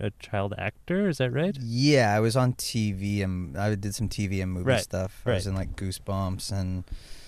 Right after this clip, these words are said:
Speaker 2: some other stuff, like Road to Avonlea with Ryan Gosling.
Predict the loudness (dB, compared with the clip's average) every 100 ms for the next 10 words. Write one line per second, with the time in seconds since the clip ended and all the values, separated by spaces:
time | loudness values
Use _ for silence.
0 | -18 -16 -12 -6 -4 -2 -2 -2 -4 -6
1 | -8 -2 0 0 -2 -4 -8 -4 -4 -2
2 | -2 -2 -2 -4 -4 -4 -4 -4 -2 -2
3 | -2 0 0 -2 -2 -4 -2 -2 -2 -4